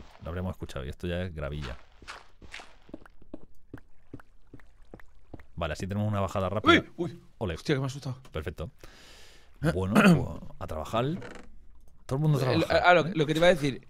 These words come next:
Speaker 1: Sí, di-, dime.
Speaker 2: Cogen, cogen por abajo con el mango, pero cuando cogen el arco, ¿cómo lo cogen? O sea, ¿tú ves a mi personaje cogiendo el arco ahora mismo?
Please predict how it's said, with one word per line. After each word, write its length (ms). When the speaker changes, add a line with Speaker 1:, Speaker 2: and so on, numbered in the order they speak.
Speaker 1:
Sí, 160
di-, 120
dime. 160
Speaker 2:
Cogen, 280
cogen 380
por 140
abajo 240
con 80
el 80
mango, 240
pero 180
cuando 300
cogen 260
el 160
arco, 340
¿cómo 220
lo 120
cogen? 280
O 40
sea, 120
¿tú 80
ves 100
a 40
mi 80
personaje 320
cogiendo 220
el 60
arco 160
ahora 100
mismo? 220